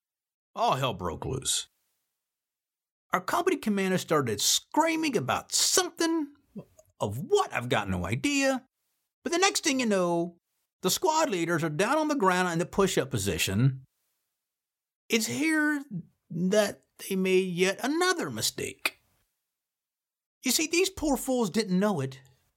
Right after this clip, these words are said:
and of course, neither did I. Well, shit, the rest of us didn't know it.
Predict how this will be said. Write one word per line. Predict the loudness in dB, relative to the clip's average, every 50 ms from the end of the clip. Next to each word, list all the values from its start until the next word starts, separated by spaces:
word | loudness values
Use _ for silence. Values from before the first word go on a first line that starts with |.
| _ _
and | -2 -2
of | -2 -2
course, | 0 0 2 2 0 0 0
neither | 0 0 2 2
did | 2 2 2
I. | 2 2 2 0 0 -2 -2 -4 -6 -10 _ _ _ _ _
Well, | -14 -10 -4
shit, | -2 2 2 2 2 0 -6 -12 _
the | -10 -4 0 2
rest | 4 2 2 0
of | -2 -2
us | -2 0
didn't | 0 -2 0 0
know | 0 2 2 2
it. | 2 0 -2